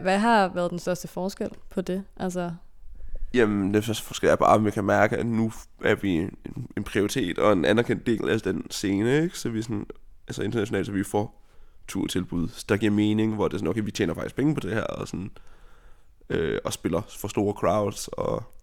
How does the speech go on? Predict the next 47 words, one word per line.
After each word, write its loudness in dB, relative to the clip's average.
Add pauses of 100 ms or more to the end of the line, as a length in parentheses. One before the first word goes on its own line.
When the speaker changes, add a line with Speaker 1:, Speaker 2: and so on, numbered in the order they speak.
(760)
Speaker 2:
spiller 4
sammen 2
med 0
band, -2
som -6
jeg 2
har -2
hørt, -2
siden -2
jeg 0
var -4
teenager, -4
ikke? -2
Og -2
sådan 0
at -2
f-, -16 (560)
finder 2
ud 4
af, 4
at 0
de -4
ved 2
godt, 2
hvem 0
vi 0
er, 0
og -6
sådan, -8 (400)
det -2
synes 0
jeg 2
er 2
næsten 0
noget, 0
nogle -4
gange -4
noget -2
af -2
det -6
sy-, -6
mest -4
syrede, 2
det -2
er 0
sådan, -6 (840)
møde 4